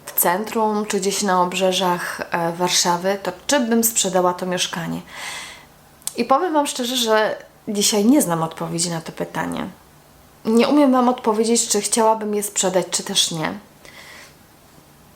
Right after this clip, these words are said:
Wiadomo, że zawsze nieruchomości to jest, e, inwestycja na lata, mm, i warto w takie, e, w takie dobra materialne inwestować,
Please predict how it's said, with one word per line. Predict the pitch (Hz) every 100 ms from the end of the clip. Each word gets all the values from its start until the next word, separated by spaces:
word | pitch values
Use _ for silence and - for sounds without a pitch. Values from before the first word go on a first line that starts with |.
| - - - - - - 240
Wiadomo, | 233 233 247 240 220
że | 202 190 180 180 -
zawsze | 202 208 - - 208 190 190 190 - - - - - - - - - - _ - - 226
nieruchomości | 190 190 180 196 196 190 -
to | 196
jest, | 175 170 - -
e, | 175 170 165 170 170 170 -
inwestycja | - 180 185 - - - 185
na | 175 160
lata, | 156 156 160 170 - - - - - - - -
mm, | - 175 170 170 165 165 170
i | 196 180 170 170
warto | 175 170 -
w | 165
takie, | - 165 175 170 165 160 -
e, | 170 156 147
w |
takie | - 175 180
dobra | 180 175 170 180 165 165 165
materialne | - 170 185 180 180 170 170 165
inwestować, | 165 185 170 165 - 160 170 180 - -